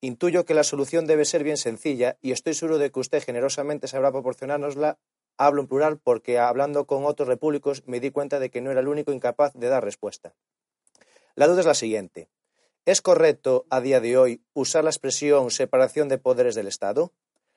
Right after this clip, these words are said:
Recalco en mayúsculas estas últimas dos palabras, tal y como las usaba Montesquieu en tiempos en el que el Estado era el rey, como decía Luis catorce,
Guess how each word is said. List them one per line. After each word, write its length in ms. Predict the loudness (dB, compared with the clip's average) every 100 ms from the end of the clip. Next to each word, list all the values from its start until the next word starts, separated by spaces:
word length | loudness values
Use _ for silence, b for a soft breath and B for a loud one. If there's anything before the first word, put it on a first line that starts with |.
| _ -2
Recalco 420 | 0 4 4 2
en 80 | -2
mayúsculas 640 | 0 -2 -2 -2 -2 -2 _
estas 320 | -6 -4 -4
últimas 320 | -4 -4 -2
dos 140 | -2 0
palabras, 560 | 2 4 4 0 -4 -14 _
tal 200 | 2 2
y 60 | 2
como 220 | -2 0
las 160 | 0 -2
usaba 260 | 0 2
Montesquieu 640 | 2 0 -4 -2 0 0 0
en 180 | -8 -4
tiempos 360 | -4 -4 -6
en 100 | -6
el 160 | -6 -6
que 80 | -4
el 100 | -2
Estado 460 | 0 0 2 0 -2
era 160 | -2
el 80 | -2
rey, 260 | -2 -4 -6 _ _ _ _
como 200 | -6 0
decía 280 | 0 2 2
Luis 140 | 2
catorce, 580 | 0 0 0 -2 -12 -20